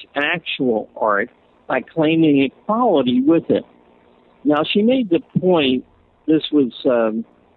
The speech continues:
orally, for instance, I heard her in a lecture say that some of the non-objective, quote, painting, quote,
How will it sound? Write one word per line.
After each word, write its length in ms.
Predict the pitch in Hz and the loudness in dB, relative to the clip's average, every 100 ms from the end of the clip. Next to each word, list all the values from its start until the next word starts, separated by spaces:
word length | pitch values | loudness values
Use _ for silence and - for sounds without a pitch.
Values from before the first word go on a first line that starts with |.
| _ _ _ | _ _ _
orally, 600 | 147 160 156 127 117 117 | 2 4 2 2 0 -2
for 140 | - 123 | -2 0
instance, 500 | 113 113 - 123 104 | 0 -4 -4 -4 -2
I 160 | 110 113 | -4 -4
heard 220 | 127 117 | -2 0
her 140 | 117 | 0
in 120 | 110 107 | 0 -2
a 140 | 107 | 0
lecture 460 | 120 131 - 117 110 - | 0 0 -4 -6 -6 -4
say 260 | 151 127 120 110 | -2 0 0 0
that 240 | 120 113 117 _ _ _ - - | -2 -2 -6 _ _ _ -12 -2
some 260 | 196 220 | 0 2
of 140 | 185 127 | 0 2
the 460 | 135 131 127 127 - _ _ - | 2 2 2 0 -6 _ _ -6
non-objective, 1080 | 135 139 147 139 117 143 131 135 - 117 - _ _ _ _ _ - - | -2 0 0 -2 -2 0 0 -2 -2 -2 -2 _ _ _ _ _ -18 -2
quote, 300 | 135 117 - | 0 0 0
painting, 460 | - 247 262 127 | 0 4 2 2
quote, 440 | 110 139 120 117 | -2 0 2 0